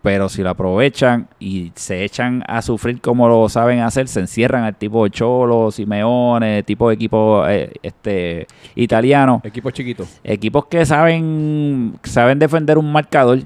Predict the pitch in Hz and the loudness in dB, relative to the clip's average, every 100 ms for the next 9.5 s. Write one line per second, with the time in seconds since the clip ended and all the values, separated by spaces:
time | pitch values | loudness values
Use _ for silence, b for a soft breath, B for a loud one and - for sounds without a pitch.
0 | - - 107 107 101 95 95 98 85 95 | -10 -6 0 2 2 -2 -2 -4 -2 0
1 | 123 120 123 123 117 113 120 123 120 135 | 0 0 0 0 0 0 0 0 2 2
2 | 127 110 101 92 85 - 127 85 110 139 | 2 2 0 -2 -2 -2 0 -2 0 0
3 | 139 113 107 120 123 110 110 - 113 113 | 2 2 2 2 0 -2 -6 -4 -4 -4
4 | 95 80 80 82 87 98 - _ - 110 | -6 -12 -12 -6 -4 -4 -6 _ -4 -4
5 | 101 107 117 156 151 147 143 131 127 113 | 2 2 4 6 6 6 4 0 -4 -2
6 | 120 117 110 92 95 98 101 98 90 - | 0 0 0 -2 -2 -2 0 2 2 2
7 | 87 85 82 80 76 - 107 107 107 92 | 0 -2 -4 -4 -6 -2 0 2 0 0
8 | 90 90 87 85 82 92 95 92 87 - | 0 0 -2 -4 -8 -6 -2 -2 -4 -8
9 | 90 87 92 90 | -10 -8 -6 -6